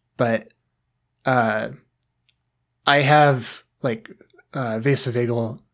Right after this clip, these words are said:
syncope. So certain types of, like, bleeding or injuries, when I see them, just, like, make me pass out.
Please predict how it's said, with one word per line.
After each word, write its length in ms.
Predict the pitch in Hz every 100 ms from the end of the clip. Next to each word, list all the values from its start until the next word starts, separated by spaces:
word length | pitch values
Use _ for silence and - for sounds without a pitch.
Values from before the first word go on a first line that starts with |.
| _ _ _
syncope. 520 | - 127 131 160 170 - _ _ _ _ _ -
So 640 | - 127 120 117 113 - -
certain 340 | - 143 131
types 360 | 120 123 120 131
of, 240 | 117 110
like, 440 | 110 107 - - _ _ _ _ _ _ _ _ -
bleeding 540 | 139 143 139 131 127
or 160 | 113 107
injuries, 760 | - 127 123 113 110 110 - - _ _ _ _ -
when 160 | 139
I 100 | 123
see 220 | 113 - 120
them, 420 | 139 143 143 143 _
just, 280 | - 135 -
like, 300 | 123 113 - - _ _ _ _ - _ _ _ _ 147
make 200 | 127 123
me 100 | 117
pass 320 | 113 110 -
out. 340 | 107 135 -